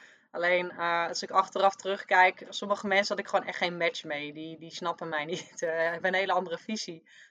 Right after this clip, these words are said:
Dus dan, ja, dan lukt het gewoon niet om met elkaar een waardevolle, eh, samenwerking op te bouwen. Ehm,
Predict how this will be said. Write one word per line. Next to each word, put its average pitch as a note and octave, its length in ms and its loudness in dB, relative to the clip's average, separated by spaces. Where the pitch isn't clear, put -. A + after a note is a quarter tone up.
Dus F#3 160 -6
dan, F#3 360 4
ja, F#3 180 8
dan E3 160 0
lukt F#3+ 180 -2
het A3 140 -4
gewoon F#3 220 4
niet F#3+ 380 -8
om F3 100 -12
met E3+ 180 -2
elkaar E3 380 6
een E3 60 -6
waardevolle, E3 800 2
eh, D3+ 180 -10
samenwerking F3+ 720 4
op E3 140 -10
te E3 120 -16
bouwen. D#3+ 580 2
Ehm, D#3+ 480 0